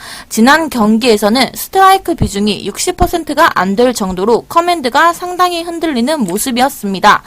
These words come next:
올 시즌 커맨드에 따라서 경기 내용이 극과 극 수준이었기 때문에 커맨드가 잡히지 않은 매닝은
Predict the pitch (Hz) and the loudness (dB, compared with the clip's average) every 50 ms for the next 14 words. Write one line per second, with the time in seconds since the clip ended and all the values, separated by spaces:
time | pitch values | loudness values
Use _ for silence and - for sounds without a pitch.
0 | - - - - - - - - - 226 262 294 285 - 302 247 208 214 240 294 | -18 -18 -18 -18 -18 -18 -12 -2 2 2 2 2 2 0 -6 -4 0 0 0 0
1 | 320 320 - - 370 370 381 370 370 311 277 247 254 247 - - 196 190 180 196 | -2 -8 -4 0 0 2 2 0 -2 0 -2 -2 -2 -2 0 0 2 2 2 0
2 | 220 277 247 - - - - 233 214 208 220 220 247 240 190 190 190 202 208 202 | 2 2 2 2 0 -2 -2 0 4 4 4 4 2 0 0 2 4 4 4 4
3 | 196 208 254 294 - - 214 - _ - 220 196 185 - 220 - - - - 294 | 2 -2 -2 -4 -4 -8 -8 -8 _ 0 2 2 2 0 -2 -4 -4 -6 -10 -8
4 | 285 - 294 320 285 269 - - 302 - - 202 196 196 196 226 233 - - - | -8 -8 -8 -6 -6 -6 -6 -8 -10 -4 -4 -2 -2 0 0 0 0 -2 -2 -10
5 | - - - - - - 381 370 381 381 370 320 320 302 302 302 - - 185 175 | -20 -20 -20 -14 -2 0 0 2 2 2 0 0 0 2 2 0 0 -2 -8 -8
6 | - - 254 233 - - 170 - 175 208 214 190 170 170 175 185 190 190 180 196 | -6 -4 -6 -4 0 0 0 0 0 -2 -4 -4 -4 -4 -4 -4 -4 -4 -2 -2
7 | 233 269 311 | -2 -2 -4